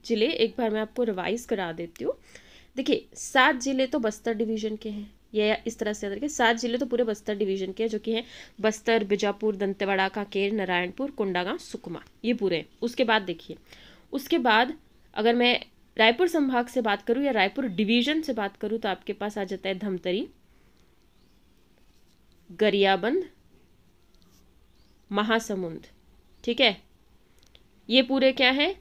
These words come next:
तो ये पूरे रायपुर डिवीजन से हैं। उसके बाद आ जाता है जो आपका है, अ, दुर्ग डिवीजन।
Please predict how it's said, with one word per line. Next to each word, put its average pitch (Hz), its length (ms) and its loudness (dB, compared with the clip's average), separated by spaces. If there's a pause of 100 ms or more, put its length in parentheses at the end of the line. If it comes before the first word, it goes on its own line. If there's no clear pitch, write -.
तो 240 60 0
ये 240 160 2
पूरे 247 320 0
रायपुर 226 340 2
डिवीजन 185 420 -2
से 165 140 -10
हैं। 170 220 -12 (720)
उसके 254 240 0
बाद 302 240 4
आ 254 140 4
जाता 247 300 0
है 254 180 -2
जो 240 120 -4
आपका 214 380 -2
है, 226 300 -2
अ, 185 520 -4
दुर्ग 269 260 2
डिवीजन। 285 380 0